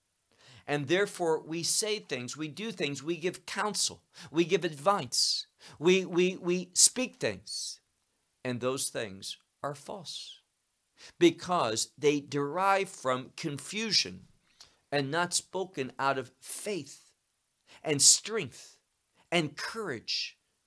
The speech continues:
in doing God's will. So he says, look again at verse nine, "Surely I have commanded you,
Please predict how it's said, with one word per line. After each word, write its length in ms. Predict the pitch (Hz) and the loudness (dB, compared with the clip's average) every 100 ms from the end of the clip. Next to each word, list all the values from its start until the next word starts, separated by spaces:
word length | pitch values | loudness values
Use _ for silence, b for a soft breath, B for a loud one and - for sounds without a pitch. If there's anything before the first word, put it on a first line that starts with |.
| _ - | _ -4
in 200 | 131 113 | -4 -2
doing 440 | 131 139 139 135 - | 0 0 0 -4 -4
God's 420 | 117 113 113 - - | 0 2 2 -2 -10
will. 360 | 104 107 92 _ _ b b b | -6 -6 -8 _ _ b b b
So 240 | - 170 165 | -2 4 4
he 100 | 165 | 6
says, 760 | - 254 156 117 - - - - _ - | 4 4 2 0 -4 -4 -6 -10 _ -6
look 180 | 127 139 | -4 -2
again 240 | 123 139 | -2 0
at 160 | 127 - | 0 -2
verse 240 | 131 - | -6 -4
nine, 300 | 127 135 151 _ _ - b b b | -4 -4 -8 _ _ -20 b b b
"Surely 840 | - - - - 285 254 131 98 - _ - | 2 6 6 6 4 2 0 -4 -8 _ 0
I 120 | 135 | 2
have 140 | 127 | 2
commanded 600 | - 127 127 143 170 180 247 | 0 -4 -2 -2 -2 -2 -4
you, 220 | 254 | -6